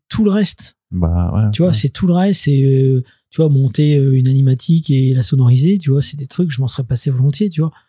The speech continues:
Speaker 2: Ouais.
Speaker 1: Euh, pour, juste pour convaincre, euh, des,
Speaker 2: Des gens, ouais.
Speaker 1: une
Speaker 2: Mhm.
Speaker 1: personne en interne, tu vois,
Speaker 2: Mhm.
Speaker 1: en plus. Donc, euh, donc voilà, c'est, c'est bon. Mais après, ça fait partie du, du métier, hein, c'est comme ça,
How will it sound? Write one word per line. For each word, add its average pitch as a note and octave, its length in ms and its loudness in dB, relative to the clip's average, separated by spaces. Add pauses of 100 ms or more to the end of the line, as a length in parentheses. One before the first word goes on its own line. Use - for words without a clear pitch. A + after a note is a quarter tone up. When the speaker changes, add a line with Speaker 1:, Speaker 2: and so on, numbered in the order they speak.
Speaker 2:
Ouais. G2+ 160 4 (280)
Speaker 1:
Euh, C3 500 0
pour, D#3 300 -2
juste D3+ 240 0
pour - 160 -2
convaincre, D3 560 0
euh, C3 840 -2
des, C#3 260 -2
Speaker 2:
Des G2+ 300 0
gens, G2+ 280 4
ouais. G2+ 120 -4
Speaker 1:
une F3+ 140 0
Speaker 2:
Mhm. G2+ 60 2
Speaker 1:
personne D3 280 0
en D3 120 4
interne, D#3+ 440 2
tu - 120 -2
vois, G#2 80 2
Speaker 2:
Mhm. D3+ 60 2
Speaker 1:
en - 20 2
plus. - 360 -4 (140)
Donc, C3+ 280 -2
euh, C3+ 300 2 (720)
donc C#3+ 180 0
voilà, G3+ 160 2
c'est, E3 220 -2
c'est - 180 -8
bon. D3 340 -4
Mais D#3 160 0
après, F3 200 0
ça F#3 120 0
fait E3 140 -4
partie D#3 380 -4
du, D#3 300 0
du C#3+ 200 0
métier, D#3 320 2
hein, F#3 80 2
c'est D3 140 -4
comme C#3+ 140 0
ça, F#3+ 260 -2